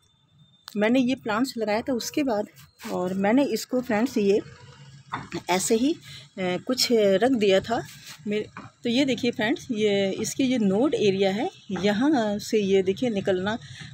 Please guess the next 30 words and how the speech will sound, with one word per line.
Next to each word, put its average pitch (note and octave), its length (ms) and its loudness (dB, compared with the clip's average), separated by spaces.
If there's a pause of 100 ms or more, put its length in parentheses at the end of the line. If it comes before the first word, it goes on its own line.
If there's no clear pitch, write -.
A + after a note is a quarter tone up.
न, F#3+ 500 0
शुरू A3 340 -4
हो G3 60 0
गई F#3 220 0
है। C#4+ 80 -2
और G3+ 360 -2
ये C4+ 120 0
देखिए A3+ 220 -2
फ्रेंड्स, A#3 280 -2
ये G#3+ 140 2
इसकी, G#3+ 380 -4
अ, F#4 40 -6 (420)
क्या F#3+ 400 -2
कहते F#3 280 0
हैं, E4 280 0
जड़ F3+ 260 2
आ F3 260 -4
गई E3 200 0
है E3 160 -2
ये। E3 220 0 (500)
अब F#3+ 120 -2
इसको C4+ 360 -2
भी C#4 120 4
मैं A#3+ 240 2 (240)
ये G#3 260 4 (200)
लगा F3 300 -2
दूँगी। E3 320 2
ये G3 240 2
देखिए C4+ 260 2
फ्रेंड्स, C#4 340 0